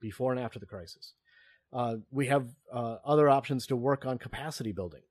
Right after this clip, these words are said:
trying to help people gain the skills they need, trying to help communities gain their own self-reliance economically instead of having to rely on outsiders or big box stores to be able to, uh, sustain small businesses, uh, to be able to help businesses do better at what they do,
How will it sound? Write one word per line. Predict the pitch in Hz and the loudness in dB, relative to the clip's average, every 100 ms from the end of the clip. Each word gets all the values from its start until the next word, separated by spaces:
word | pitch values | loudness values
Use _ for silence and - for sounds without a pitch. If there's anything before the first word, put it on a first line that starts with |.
| _ _ _ _ | _ _ _ _
trying | 139 | 2
to | 131 | 4
help | 135 131 | 2 2
people | 135 123 | 0 2
gain | 117 110 | 2 0
the | 101 | -2
skills | - 143 147 139 | -2 2 2 2
they | 139 | 0
need, | 139 135 139 - _ _ - | 0 -2 -6 -12 _ _ -4
trying | 135 123 | -2 0
to | |
help | 107 131 - | 0 -2 -2
communities | 135 117 127 127 127 123 - | -6 -2 -2 -2 -2 -4 -6
gain | 123 127 | -4 -2
their | 120 113 - | -2 -4 -4
own | 131 131 127 | -4 -2 -2
self-reliance | - 123 117 110 107 123 123 117 | -2 -4 -2 -4 -2 -2 -4 -6
economically | 95 107 110 135 139 147 151 156 - | -8 -6 -4 -4 -4 -4 -4 -6 -10
instead | 117 117 | -8 -4
of | 113 | -2
having | 113 120 | -2 -2
to | 110 | -2
rely | 107 110 123 | -2 -2 -4
on | 113 107 113 | -6 -8 -8
outsiders | 127 - 120 120 123 110 | -6 -4 -2 -2 -4 -4
or | 101 | -6
big | 92 110 | -8 -8
box | 110 107 - | -6 -6 -8
stores | 117 113 113 - - - - _ | -6 -4 -6 -8 -18 -20 -20 _
to | 131 | 0
be | 127 | 2
able | 123 117 | 2 -2
to, | - 131 127 123 127 | -2 0 2 0 -2
uh, | 117 | -4
sustain | - - 123 131 139 | -4 -6 -2 0 0
small | - 135 127 | 0 0 2
businesses, | 139 143 101 92 - - _ _ _ | 0 -2 -6 -8 -14 -20 _ _ _
uh, | 120 | -4
to | 117 | 2
be | 123 | 2
able | 117 | 2
to | |
help | 110 123 | 2 2
businesses | 123 120 123 127 113 | 2 2 0 -2 0
do | 131 | 2
better | 120 143 147 | 2 2 0
at | 92 107 | -2 -10
what | 95 95 | -12 -12
they | 92 | -14
do, | 85 | -16